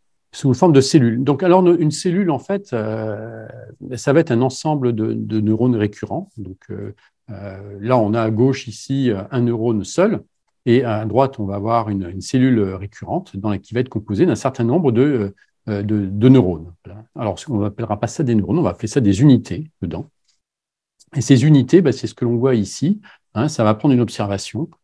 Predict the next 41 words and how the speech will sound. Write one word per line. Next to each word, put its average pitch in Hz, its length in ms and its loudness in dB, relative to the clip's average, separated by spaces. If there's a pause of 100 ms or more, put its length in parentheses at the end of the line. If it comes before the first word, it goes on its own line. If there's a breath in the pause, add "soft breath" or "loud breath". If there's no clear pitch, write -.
(200)
euh, 101 280 -2
ça 123 180 0
va 120 100 6
prendre - 300 0
avec 104 240 -2
un 95 240 -2
ensemble 95 360 -4
de 95 80 -4
poids, 170 320 2
avec 95 220 -2
un 95 80 -4
jeu 87 140 -4
de 95 120 -14
poids, 208 280 -2 (420 soft breath)
euh, 104 220 -4
ça - 180 0
va 123 320 6
prendre 123 500 0
la 110 380 -4
sortie - 560 -2 (140)
précédente, 135 600 0 (520)
euh, 98 360 -8
de 104 140 0
l'état 107 260 2
précédent 110 560 -4 (340 soft breath)
et, 135 300 6
et 110 40 6
la 110 100 4
réintégrer 147 640 0
à 135 60 -2
l'intérieur 123 260 -2
de 117 80 0
l'unité. 107 460 -2 (340 loud breath)
Alors, 160 440 4
<clears throat> 147 360 6
c'est - 160 -6
pratiquement 175 560 -2
comme 123 240 -2
notre 113 260 -4
neurone, 113 440 -2
euh, 98 560 -12